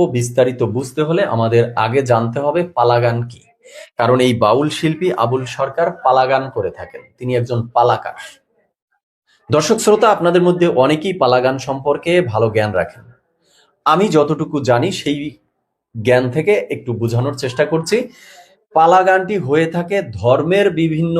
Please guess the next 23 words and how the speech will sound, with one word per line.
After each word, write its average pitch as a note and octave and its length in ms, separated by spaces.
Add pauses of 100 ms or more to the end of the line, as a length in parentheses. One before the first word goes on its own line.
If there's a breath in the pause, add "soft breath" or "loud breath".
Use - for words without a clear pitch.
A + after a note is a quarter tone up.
(200)
তত্ত্ব D#3+ 360
নিয়ে, D#3+ 280
ধর্মের A#2+ 520
গুরু B2+ 260
রহস্য A#2 420
নিয়ে, G#2 260 (760 soft breath)
ধর্মের C#3+ 360
বিভিন্ন D3+ 300 (220)
তাত্ত্বিক - 480 (140)
আলোচনা C3 400
হয়ে G#2 220
থাকে। - 260 (1120)
যদিও E3 340
এটা G#3+ 120
গানের D3 380
অনুষ্ঠান, B2 580 (280)
but A#2 180 (120)
গান C#3+ 260
হয়ে C#3 300
থাকে E3 260
ধর্মের B2 500
তত্ত্ব A#2+ 380
নিয়ে। F2 200